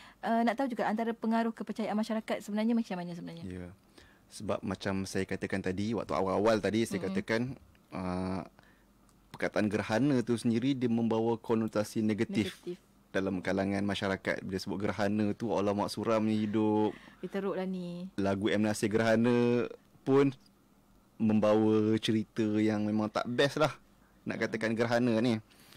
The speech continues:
Speaker 2: Dan memang kejadian gerhana ini dalam tradisi masyarakat memang dikaitkan dengan banyak, ah, mitos, tahyul dan legenda lah.
Speaker 1: Mhm.
Speaker 2: Dan dia dikaitkan dengan membawa nasib malang, dikaitkan dengan, ah, satu, sesuatu yang jahat.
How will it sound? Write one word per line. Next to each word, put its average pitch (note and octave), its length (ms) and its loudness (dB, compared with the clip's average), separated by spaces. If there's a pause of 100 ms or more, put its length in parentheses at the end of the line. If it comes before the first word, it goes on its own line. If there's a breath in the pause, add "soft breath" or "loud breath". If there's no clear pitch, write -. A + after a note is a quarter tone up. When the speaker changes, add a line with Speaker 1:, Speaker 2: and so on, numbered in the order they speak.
(200 loud breath)
Speaker 2:
Dan A2+ 240 4
memang A#2 240 4
kejadian A2+ 380 2
gerhana A#2+ 420 2
ini A#2+ 240 4
dalam B2+ 240 2 (240)
tradisi B2 560 0
masyarakat A#2+ 480 -2
memang B2 240 -2
dikaitkan - 400 -4
dengan A#2 160 -2
banyak, A#2 300 -2 (180)
ah, F#2+ 240 -4
mitos, F#2+ 640 -2
tahyul G2 720 -2 (320)
dan G2 160 0
legenda G2 420 2
lah. G#2 140 2 (160)
Speaker 1:
Mhm. F#3+ 240 -10 (560 loud breath)
Speaker 2:
Dan G2 240 2
dia G2+ 240 2
dikaitkan G2+ 480 0
dengan F2+ 160 -2
membawa F2 320 -2
nasib - 160 -8
malang, A#2 800 2
dikaitkan F2+ 560 -4
dengan, F2 480 -6 (240)
ah, F2 240 -10
satu, - 240 -8
sesuatu G2+ 320 -6
yang F#2 160 -2
jahat. A#2+ 560 2